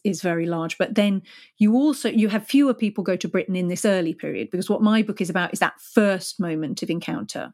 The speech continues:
And because the British don't really get involved in transatlantic exploration until the fifteen eighties in a really serious way, there are fewer people coming to Britain.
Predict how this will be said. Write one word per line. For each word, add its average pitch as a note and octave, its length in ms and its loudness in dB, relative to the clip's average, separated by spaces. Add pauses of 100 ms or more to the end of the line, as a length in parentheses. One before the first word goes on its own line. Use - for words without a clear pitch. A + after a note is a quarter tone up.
(140)
And A#3+ 80 6
because A#3 220 2
the C4 80 4
British C4+ 320 0
don't A3 220 2
really G#3 180 2
get G3 140 0
involved F#3 720 -2 (300)
in F#3 140 2
transatlantic F3+ 640 -2
exploration F3+ 720 -2
until E3+ 380 -4
the E3+ 80 -6
fifteen F#3 380 -2
eighties F#3 400 -2
in F3 80 -2
a F3 40 -4
really E3+ 200 -2
serious F3 500 -2
way, E3+ 340 0 (600)
there A#3+ 180 8
are A#3 80 2
fewer E4 320 2
people F#3 300 -6
coming F3 320 -4
to E3+ 100 -8
Britain. - 520 -6